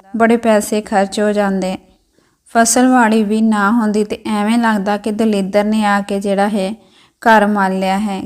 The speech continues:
ਕਹਿੰਦੇ ਹੌਲੀ ਹੌਲੀ ਦੋਵੇਂ ਵੱਡੇ ਹੋਣ ਲੱਗੇ। ਕਹਿੰਦੇ ਜਿਹੜਾ ਉਹਦੇ ਘਰ ਜਿਹਨੇ ਲੱਸੀ ਪਿਆਈ ਸੀ, ਉਹ ਜਿਹੜੀ ਮਾਈ ਦੇ ਘਰ ਬਰਕਤ, ਜਿਵੇਂ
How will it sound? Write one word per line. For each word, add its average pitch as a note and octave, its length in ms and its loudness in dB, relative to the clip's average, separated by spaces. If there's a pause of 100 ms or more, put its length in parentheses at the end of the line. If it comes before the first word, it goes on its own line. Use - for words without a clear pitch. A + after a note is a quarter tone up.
(100)
ਕਹਿੰਦੇ A#3+ 320 2
ਹੌਲੀ A3 480 2
ਹੌਲੀ G3 320 0
ਦੋਵੇਂ G3+ 400 -2
ਵੱਡੇ G3 340 -2
ਹੋਣ G3+ 320 0
ਲੱਗੇ। F#3 420 -4 (520)
ਕਹਿੰਦੇ A#3+ 280 4
ਜਿਹੜਾ B3 240 4
ਉਹਦੇ A3+ 360 -2
ਘਰ A3 280 2
ਜਿਹਨੇ G3+ 320 -4
ਲੱਸੀ G#3+ 420 -2
ਪਿਆਈ G3+ 420 2
ਸੀ, G3 380 -8 (300)
ਉਹ A3+ 120 2
ਜਿਹੜੀ A3+ 260 2
ਮਾਈ G3+ 320 2
ਦੇ G#3 140 -2
ਘਰ G#3 280 -2
ਬਰਕਤ, G3 520 -2
ਜਿਵੇਂ G3 300 -4